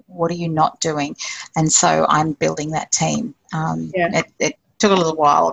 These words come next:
Speaker 1: 'cause, it w-, you know, here's the thing, Jo, and maybe this happens to you,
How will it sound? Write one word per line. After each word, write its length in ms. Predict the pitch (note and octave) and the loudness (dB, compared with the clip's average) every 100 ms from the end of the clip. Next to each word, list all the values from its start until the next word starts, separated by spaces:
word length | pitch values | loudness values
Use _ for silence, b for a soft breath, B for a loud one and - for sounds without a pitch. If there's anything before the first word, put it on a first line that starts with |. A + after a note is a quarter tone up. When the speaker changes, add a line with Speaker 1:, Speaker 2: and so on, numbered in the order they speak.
| - | 0
Speaker 1:
'cause, 260 | G3 F3 E3+ | 0 0 -2
it 60 | |
w-, 180 | G3 A3+ - | 2 2 4
you 140 | B3 | 6
know, 120 | C4+ | 6
here's 260 | C4+ D#4 G#4 | 6 4 4
the 80 | G#4 - | 2 2
thing, 400 | B3+ G3+ D#3+ E3+ | 0 0 -2 -2
Jo, 120 | E3 C3+ - - - | 2 2 2 -2 0
and 140 | F3+ | 0
maybe 260 | F#3 G#3+ A#3+ | 2 2 2
this 180 | A3 - | 0 2
happens 360 | F#3+ - E3 - | 0 0 -4 -4
to 120 | E3 | -4
you, 320 | D#3+ D3 | -4 -4